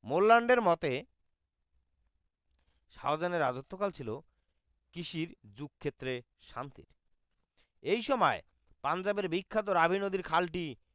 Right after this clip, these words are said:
নির্মাণ করেন। তিনি ফিরোজ শাহের খালগুলি সংস্কার করেন। এই সময় জলসেচ ব্যবস্থার উন্নতি ঘটে, ফলে কৃষিক্ষেত্রে উন্নতি ঘটে। দক্ষিণের সুবায় ঔরঙ্গজেবের নির্দেশে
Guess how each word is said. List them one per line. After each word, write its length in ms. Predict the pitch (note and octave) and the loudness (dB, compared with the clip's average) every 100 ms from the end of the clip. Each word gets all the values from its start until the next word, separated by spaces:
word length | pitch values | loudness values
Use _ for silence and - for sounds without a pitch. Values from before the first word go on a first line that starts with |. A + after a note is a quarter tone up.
| _ | _
নির্মাণ 400 | A2 B2 C#3 C#3 | -8 -6 -2 -2
করেন। 260 | A2 G2 D2+ _ _ _ _ _ | -4 -10 -10 _ _ _ _ _
তিনি 180 | B2 B2+ | -10 -10
ফিরোজ 300 | - D3 E3+ | -8 -6 -4
শাহের 260 | - E3 D#3 | -2 -2 0
খালগুলি 460 | - D3 D3 D3 | -2 -4 -4 -10
সংস্কার 500 | A#2 A2+ D3 - C#3+ | -10 -12 -10 -6 -6
করেন। 280 | A2 E2+ C#2+ _ _ _ _ _ _ | -6 -12 -16 _ _ _ _ _ _
এই 180 | - B2+ | -12 -10
সময় 420 | C#3+ C#3 C3 B2+ - _ _ | -6 -4 -2 -4 -8 _ _
জলসেচ 420 | A2 C3 B2+ C3 | -6 -6 -6 -8
ব্যবস্থার 400 | B2 A2 - G#2 | -8 -10 -10 -10
উন্নতি 360 | A2 C#3+ D3+ D3+ | -8 -10 -8 -6
ঘটে, 280 | D3+ D#3 - _ _ _ | -6 -8 -10 _ _ _
ফলে 160 | G#2+ | -12
কৃষিক্ষেত্রে 560 | A2 A2+ A2+ G#2 G2+ G#2 | -12 -14 -16 -18 -16 -14
উন্নতি 380 | G2+ G#2 G2+ F#2+ | -12 -12 -14 -16
ঘটে। 240 | D#2 - _ _ _ _ _ _ - | -20 -20 _ _ _ _ _ _ -10
দক্ষিণের 480 | B2+ F3+ - G#3 G3+ | -6 -6 -4 -4 -4
সুবায় 360 | - F#3+ F#3+ | -4 2 4
ঔরঙ্গজেবের 720 | E3+ E3+ F#3 F#3 F#3 F3+ F3 D#3+ | 4 0 -2 -4 -4 -4 -4 -2
নির্দেশে 560 | D3+ D#3+ E3+ E3+ E3 | -4 -4 -6 -6 -8